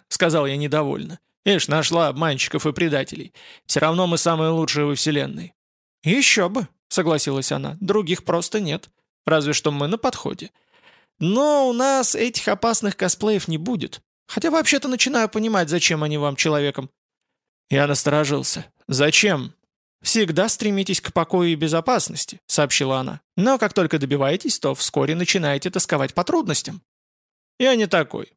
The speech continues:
возразил я. «Мне бы всю жизнь на диване». «Про Обломова слышала? Наш национальный герой». «И ты такой», — ответила она.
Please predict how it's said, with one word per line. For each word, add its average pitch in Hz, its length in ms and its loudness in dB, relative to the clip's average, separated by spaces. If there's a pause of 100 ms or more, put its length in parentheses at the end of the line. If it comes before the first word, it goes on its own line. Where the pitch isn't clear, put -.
(140)
возразил 143 560 0
я. - 200 -12 (220)
«Мне 262 240 2
бы 233 120 0
всю 208 220 2
жизнь 170 220 0
на 143 100 -4
диване». - 460 -4 (420)
«Про 185 140 4
Обломова 143 400 0
слышала? - 480 -2 (160)
Наш 147 240 0
национальный 196 580 0
герой». 185 420 -2 (840)
«И 139 120 2
ты 180 220 2
такой», — 147 500 -2 (240)
ответила 139 500 0
она. 131 240 -8